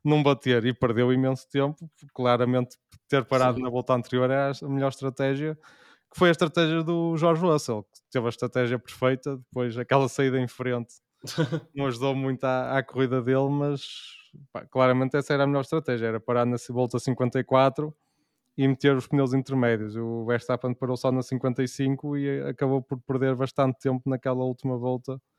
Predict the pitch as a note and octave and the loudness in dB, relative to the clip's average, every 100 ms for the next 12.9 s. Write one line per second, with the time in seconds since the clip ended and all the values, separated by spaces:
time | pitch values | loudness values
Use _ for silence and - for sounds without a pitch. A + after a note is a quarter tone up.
0 | _ _ - D#3 F3 F#3 D#3+ D3+ F3+ A#2 | _ _ 2 4 4 4 2 0 -2 0
1 | A#2 A2+ - A2+ A2+ A2+ - _ - A2 | 0 0 -4 -4 -4 -6 -12 _ -10 -8
2 | A2+ B2 - _ _ _ _ _ _ A#2+ | -8 -12 -18 _ _ _ _ _ _ -6
3 | B2 B2 A#2+ A#2+ B2 A#2+ A#2 B2+ A#2+ - | -4 -4 -6 -4 -4 -6 -12 -10 -10 -6
4 | B2 A#2+ A#2+ C#3 B2+ - B2 B2 A#2+ A2+ | -4 -4 -8 -12 -16 -4 -2 0 -2 -8
5 | A2+ - _ _ _ _ _ _ _ _ | -10 -20 _ _ _ _ _ _ _ _
6 | _ _ _ _ _ _ - G#3 F3+ C#3+ | _ _ _ _ _ _ -4 2 4 4
7 | D#3 F3+ A#3 G#3+ A3 G3+ G3+ G3 F3 F3+ | 2 0 0 2 4 6 6 2 0 0
8 | F3+ F3 F3 F3 E3+ D#3 E3 D3+ D#3 F3 | 0 0 -2 -2 -2 -2 0 0 -2 -6
9 | - C#3 - - D3 D3 - - _ _ | -6 -8 -8 -4 -4 -4 -14 -20 _ _
10 | _ _ _ _ _ _ _ _ _ F3 | _ _ _ _ _ _ _ _ _ 0
11 | A3+ A3 G#3+ F3+ F3 - _ - E3+ - | 2 2 0 0 -2 -16 _ -6 -6 -4
12 | D3 C#3 D3+ D#3 C#3+ C3 A#2+ C#3 C#3+ | -8 -2 0 2 0 -2 -2 -2 -4